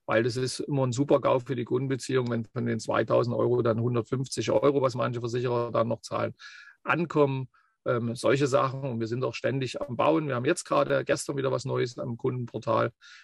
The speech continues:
in Betrieb genommen und muss also dazu sagen, dass wir in dem Bereich auch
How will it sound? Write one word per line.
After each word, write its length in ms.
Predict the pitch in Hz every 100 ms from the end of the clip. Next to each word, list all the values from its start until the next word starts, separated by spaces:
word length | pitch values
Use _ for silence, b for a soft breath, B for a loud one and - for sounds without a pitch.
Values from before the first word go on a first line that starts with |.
| B
in 180 | 143 127
Betrieb 500 | 123 - 160 180 -
genommen 320 | - 139 143
und 80 | 131
muss 220 | 123 127
also 180 | 135 123
dazu 400 | 120 117 - 127
sagen, 320 | 117 117 120
dass 180 | 117 110
wir 100 | 117
in 100 | 110
dem 180 | 120 135
Bereich 580 | 131 123 113 120 120 -
auch 200 | 143